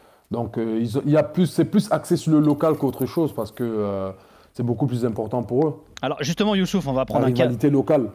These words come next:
Speaker 2: Ouais, on, on va prendre un cas concret. Euh, alors les, les contre-performances des clubs en C un, des clubs turcs,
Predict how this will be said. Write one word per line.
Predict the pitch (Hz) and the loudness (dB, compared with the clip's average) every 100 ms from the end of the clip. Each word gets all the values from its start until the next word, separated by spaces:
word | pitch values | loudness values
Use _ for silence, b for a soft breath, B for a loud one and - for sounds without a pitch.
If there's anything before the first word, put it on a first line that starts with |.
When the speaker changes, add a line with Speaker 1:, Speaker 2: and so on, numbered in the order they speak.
| - | -8
Speaker 2:
Ouais, | 131 147 113 | -4 -4 -4
on, | 113 147 | -4 -2
on | |
va | 156 180 | -2 0
prendre | 202 | 0
un | 175 | 0
cas | 160 139 | 0 -2
concret. | 165 - 233 240 | -2 0 0 0
Euh, | 139 139 131 127 120 | 0 2 2 0 0
alors | 117 147 | -2 -4
les, | 143 | -4
les | 147 147 | -4 -2
contre-performances | 196 - 170 151 175 175 151 | -2 -2 -2 -2 -2 -2 0
des | 147 | -2
clubs | 160 143 | -2 -2
en | 135 | -2
C | - 151 | -2 -2
un, | 147 | -2
des | 127 | -4
clubs | - 120 | -6 -4
turcs, | 165 - | -6 -6